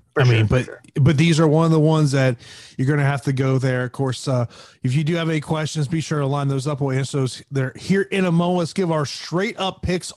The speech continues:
Speaker 2: on the fights here. Let's start off with the first fight of the night, Steve Garcia, Charlie Ontiveros. I will go Steve Garcia.
Speaker 1: Steve Garcia.
Speaker 2: Uh, I will go Lupe Godinez.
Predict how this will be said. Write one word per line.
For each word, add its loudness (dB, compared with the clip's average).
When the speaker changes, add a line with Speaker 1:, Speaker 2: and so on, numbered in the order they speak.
Speaker 2:
on 0
the 0
fights -2
here. 0
Let's -2
start 2
off -2
with 0
the -4
first -2
fight 0
of 0
the 0
night, -4
Steve -2
Garcia, -2
Charlie -2
Ontiveros. -2
I -4
will 0
go 0
Steve -6
Garcia. -6
Speaker 1:
Steve -8
Garcia. -8
Speaker 2:
Uh, 2
I 0
will 2
go 0
Lupe 0
Godinez. -4